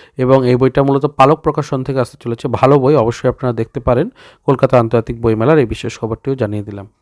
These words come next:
একটা নতুন বইয়ের আরও আপডেট দিয়ে দিই ভূতের গল্পের ওপরে, এবং বইটির প্রচ্ছদও প্রকাশ হয়ে গেছে। কথা বলছি বসাক বুক স্টোর থেকে প্রকাশিত, আহ, বিষায় চণ্ডীর খিদে। তো শীর্ষেন্দু মুখার্জির লেখা এই বইটিকেও আপনারা দেখতে পারেন।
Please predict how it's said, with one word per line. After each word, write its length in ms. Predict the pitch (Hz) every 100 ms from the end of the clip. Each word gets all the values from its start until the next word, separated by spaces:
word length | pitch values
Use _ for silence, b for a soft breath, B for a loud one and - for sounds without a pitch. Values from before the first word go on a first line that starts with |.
| _ _ _ -
একটা 240 | 147 165
নতুন 320 | 151 151 170 165
বইয়ের 200 | 170 160
আরও 160 | 139
আপডেট 320 | 143 139 147
দিয়ে 280 | 135 131 135
দিই 280 | 127 185 254
ভূতের 420 | 117 110 143 156
গল্পের 340 | 135 127 131 123
ওপরে, 400 | 110 120 156 247
এবং 380 | 127 123 120 113 b b b
বইটির 280 | 131 139 139
প্রচ্ছদও 500 | 135 139 - 147 147
প্রকাশ 420 | 147 143 135 -
হয়ে 160 | 131 127
গেছে। 400 | 120 113 190 254 -
কথা 260 | 120 135
বলছি 260 | 127 127 139
বসাক 380 | 127 123 165 131
বুক 140 | 143 -
স্টোর 280 | - 143 131 -
থেকে 300 | - 156 233 B B B
প্রকাশিত, 540 | 147 139 135 - 120 175
আহ, 960 | 214 - - _ _ 123 127 120 117
বিষায় 520 | 117 147 151 180 185
চণ্ডীর 480 | 185 151 127 131 165 -
খিদে। 300 | 156 123 101 b b b -
তো 120 | 127
শীর্ষেন্দু 480 | - 143 - 160 160
মুখার্জির 520 | 151 147 165 147 151
লেখা 340 | 117 110 196
এই 120 | 147 113
বইটিকেও 580 | 113 113 113 - 131
আপনারা 360 | 123 113 120 117
দেখতে 320 | 113 113 139
পারেন। 300 | 127 120 196